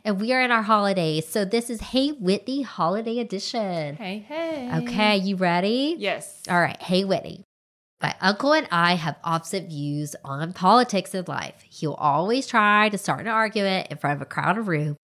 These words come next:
Speaker 1: Any tips on how to avoid this? Seems like
Speaker 2: Okay.
Speaker 1: Uncle co-, probably baits her, probably loves the big crowd.
Speaker 2: I'm going to assume this is Aunt Brenda's husband.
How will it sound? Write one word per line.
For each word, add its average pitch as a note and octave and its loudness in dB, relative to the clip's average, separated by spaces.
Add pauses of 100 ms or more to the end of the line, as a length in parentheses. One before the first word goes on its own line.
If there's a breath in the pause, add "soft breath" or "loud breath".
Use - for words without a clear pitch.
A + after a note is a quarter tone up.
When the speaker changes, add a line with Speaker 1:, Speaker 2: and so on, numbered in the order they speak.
(100)
Speaker 1:
Any A3 4
tips - 2
on E3 2
how D#3+ -4
to D#3+ -4
avoid - -4
this? - -18 (260)
Seems F4 -2
like C4 2
Speaker 2:
Okay. F#3+ 0
Speaker 1:
Uncle G#3+ 2
co-, G3+ 0
probably G#3+ 2
baits D3+ -4
her, D3 -2 (320)
probably A3+ 6
loves G3+ 2
the G3 -4
big F3 -4
crowd. E3 0
Speaker 2:
I'm G#3+ 0
going C#4 2
to C#4 -2
assume A3+ -2
this G#3 -4
is F3+ -4
Aunt F3+ -6
Brenda's E3 -2
husband. C#3 -10